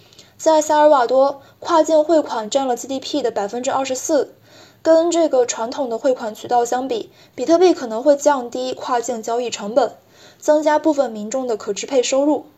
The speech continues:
另外呢，随着比特币在全球范围内的推广和普及，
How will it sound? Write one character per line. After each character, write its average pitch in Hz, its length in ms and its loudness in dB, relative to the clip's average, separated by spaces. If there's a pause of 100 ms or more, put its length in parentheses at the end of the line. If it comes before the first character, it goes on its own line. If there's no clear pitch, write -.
(1160)
另 339 180 0
外 349 160 4
呢， 247 160 -2
随 233 160 -4
着 254 120 -2
比 220 140 -4
特 233 140 -6
币 277 180 -2
在 247 140 -4
全 233 240 -12
球 247 120 -2
范 262 220 -4
围 233 100 -6
内 240 140 -6
的 220 80 -4
推 294 180 -2
广 240 200 0
和 247 100 -4
普 220 180 -6
及， 220 360 -6